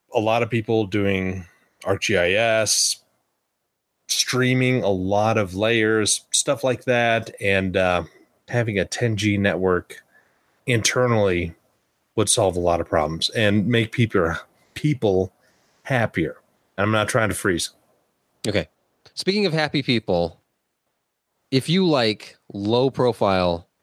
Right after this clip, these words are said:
Speaker 2: keyboards, if you don't want, if you like mechanical switches, but you don't want the big, tall,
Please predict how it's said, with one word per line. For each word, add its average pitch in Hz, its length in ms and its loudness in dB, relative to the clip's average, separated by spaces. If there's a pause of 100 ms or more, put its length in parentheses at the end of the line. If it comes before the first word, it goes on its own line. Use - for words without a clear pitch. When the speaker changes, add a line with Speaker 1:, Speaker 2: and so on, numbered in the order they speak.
(160)
Speaker 2:
keyboards, 76 760 -4
if 90 140 -8
you 113 40 0
don't 113 180 0
want, 107 320 -2
if 123 100 2
you 151 100 0
like - 220 2
mechanical 151 360 0
switches, 139 360 0
but - 160 0
you 113 80 0
don't 120 200 0
want 110 380 -2 (120)
the 110 100 0
big, 104 400 -2
tall, 98 520 2